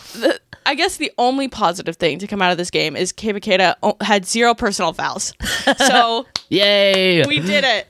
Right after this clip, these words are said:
Speaker 1: everyone. Oh, it's so <laughs> bad.
Speaker 2: But also, with the Wazoo game, I watched closer because there was, like, a longer period of time during that one I thought Utah might win. <laughs> Um,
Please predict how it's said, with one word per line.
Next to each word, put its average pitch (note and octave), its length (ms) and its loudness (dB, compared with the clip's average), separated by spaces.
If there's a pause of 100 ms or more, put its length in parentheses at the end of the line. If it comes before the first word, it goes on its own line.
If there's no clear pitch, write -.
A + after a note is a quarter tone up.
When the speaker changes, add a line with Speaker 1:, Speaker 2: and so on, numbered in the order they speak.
Speaker 1:
everyone. A3 720 2
Oh, A3+ 280 2
it's G3+ 180 -6
so - 340 0
<laughs> - 220 -10
bad. C4+ 140 -4 (340)
Speaker 2:
But - 320 2 (160)
also, E3 640 4
with F3 440 2 (120)
the D3 140 2
Wazoo G3+ 460 4
game, D3 420 4
I C3+ 120 2
watched C3+ 400 2
closer B2 480 2
because A2 460 -2
there A#2 140 2
was, A2 180 0
like, A2 120 0
a A2+ 60 0
longer G#2+ 320 0
period A2 280 0
of G2+ 100 -8
time G#2 260 0
during G#2+ 220 -2
that G#2 160 0
one A#2 100 0
I G2 80 -4
thought G2+ 220 -8
Utah G2 320 -8
might F2+ 240 -12
win. F#2+ 340 -10
<laughs> B3 640 -2
Um, A#2+ 480 0